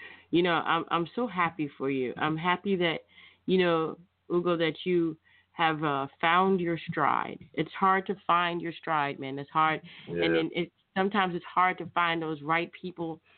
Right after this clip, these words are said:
Speaker 1: that you wanna go with that actually understand the direction you wanna go in. It,
Speaker 2: Right.
Speaker 1: it's not as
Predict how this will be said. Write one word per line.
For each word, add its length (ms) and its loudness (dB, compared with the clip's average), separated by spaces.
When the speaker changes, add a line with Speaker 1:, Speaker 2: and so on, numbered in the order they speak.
Speaker 1:
that 200 -2
you 120 2
wanna 240 -2
go 280 4
with 360 0
that 300 0
actually 420 -2
understand 960 2
the 160 0
direction 560 -2
you 100 0
wanna 240 -4
go 300 -6
in. 260 -10
It, 140 4
Speaker 2:
Right. 100 4
Speaker 1:
it's 180 -2
not 260 4
as 120 0